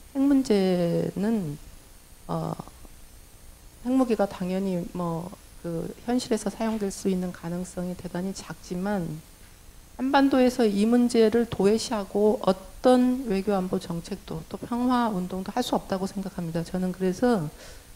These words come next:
뭐 여기 발제, 반전, 뭐 반핵 이 얘기가 나와 있던데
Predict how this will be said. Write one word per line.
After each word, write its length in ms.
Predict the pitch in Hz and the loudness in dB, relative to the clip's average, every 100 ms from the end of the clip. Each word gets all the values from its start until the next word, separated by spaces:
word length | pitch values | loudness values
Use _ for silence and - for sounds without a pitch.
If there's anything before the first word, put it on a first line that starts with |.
| - - - | -20 -20 -16
뭐 120 | - 185 | -4 -2
여기 380 | 175 196 190 185 - | 2 4 4 4 0
발제, 760 | 170 170 - 190 180 175 170 - | -2 -2 0 2 2 2 0 -2
반전, 600 | 165 170 165 185 170 160 | -4 -2 0 2 2 0
뭐 160 | 151 151 | -4 -6
반핵 340 | - 160 165 165 - | -6 -4 -4 -6 -8
이 100 | 180 | -4
얘기가 320 | 175 175 170 | -2 -2 -2
나와 300 | 170 147 156 | -4 -2 -4
있던데 720 | 165 - 185 170 165 175 202 | -4 -8 -12 -8 -6 -4 -2